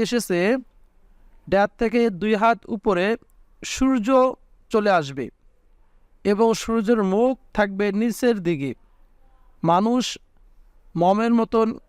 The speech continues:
গলে গলে যাবে। এমন ভয়ঙ্কর দিনে, কঠিন দিনে আমরা যদি হাউজে কাউসারের পানি রসুল সাল্লাল্লাহু আলাইহি ওয়াসাল্লামের হাতে পান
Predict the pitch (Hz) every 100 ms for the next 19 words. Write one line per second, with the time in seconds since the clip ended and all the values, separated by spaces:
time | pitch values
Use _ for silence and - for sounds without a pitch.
0 | _ - 175 220 233 226 220 175 160 127
1 | 107 - _ _ _ _ - - - _
2 | - 233 240 160 175 240 269 233 240 196
3 | 196 185 180 160 208 - 254 247 185 180
4 | 160 135 - - - - - - - -
5 | - - - - - - 175 185 214 202
6 | 190 180 131 - _ _ _ _ _ _
7 | _ _ _ _ _ - 147 190 220 220
8 | 202 185 190 202 208 180 190 190 208 196
9 | 151 165 - _ _ - - 185 240 240
10 | 208 190 170 160 160 185 180 175 156 170
11 | 170 180 185 - 180 175 180 151 147 180
12 | 170 - - - - - - - 208